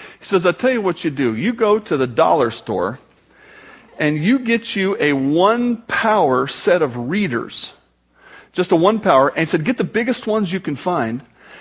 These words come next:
And when you're doing close work, you just put those on right over top of your glasses."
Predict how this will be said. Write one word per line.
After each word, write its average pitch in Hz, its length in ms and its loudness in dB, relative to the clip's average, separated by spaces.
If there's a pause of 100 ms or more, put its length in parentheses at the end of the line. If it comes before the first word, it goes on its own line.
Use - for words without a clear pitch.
(120)
And 175 120 2
when 190 120 2
you're 262 160 2
doing 233 260 2
close 240 380 2
work, 147 240 2
you 233 120 0
just 240 200 -2
put 208 160 4
those 180 240 4
on 170 200 6
right 196 220 8
over 196 220 6
top 202 320 2
of 170 60 2
your 180 100 4
glasses." 143 640 2